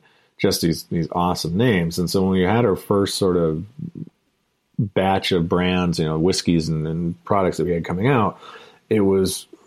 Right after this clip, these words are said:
we had four hundred names to choose, and they were all amazing and wonderful. I mean, you know, just the Morning Star, you know, these, these mine names that were just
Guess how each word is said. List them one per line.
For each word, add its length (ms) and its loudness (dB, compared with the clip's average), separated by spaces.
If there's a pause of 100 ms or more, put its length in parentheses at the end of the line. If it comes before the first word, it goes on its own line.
(160)
we 80 -6
had 180 2
four 300 2
hundred 360 2
names 400 2
to 100 -4
choose, 440 2
and 100 -4
they 80 0
were 160 0 (100)
all 460 -2
amazing 720 -2
and 340 -2
wonderful. 640 0
I 40 -4
mean, 380 -8
you 100 -2
know, 160 -2
just 360 -4 (460)
the 80 0
Morning 480 2
Star, 680 0 (120)
you 160 -6
know, 80 -6
these, 220 -4
these 260 -4
mine 640 -2 (120)
names 500 0
that 140 -4
were 100 -6
just 360 -4